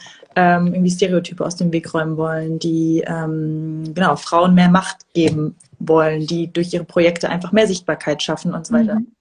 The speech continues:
Speaker 1: Da wenn man dann merkt, okay, hey, das interessiert mich voll, das ist eine Mission, die ich selber
Speaker 2: Mhm.
Speaker 1: verfolge, die ich super wichtig finde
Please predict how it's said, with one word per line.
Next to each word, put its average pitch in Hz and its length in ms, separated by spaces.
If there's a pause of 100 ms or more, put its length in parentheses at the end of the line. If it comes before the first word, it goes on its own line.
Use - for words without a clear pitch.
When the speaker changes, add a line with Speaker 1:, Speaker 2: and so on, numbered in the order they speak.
(220)
Speaker 1:
Da 180 500 (720)
wenn 180 120
man 185 120
dann 185 140
merkt, 208 220
okay, 202 420
hey, 220 300
das 190 180
interessiert 196 440
mich 185 180
voll, 190 260
das 185 120
ist 196 180
eine 190 80
Mission, 202 460
die 185 80
ich 180 120
selber 208 260
Speaker 2:
Mhm. 185 60
Speaker 1:
verfolge, 208 560 (280)
die 208 60
ich 180 100
super 220 280
wichtig 196 340
finde 175 320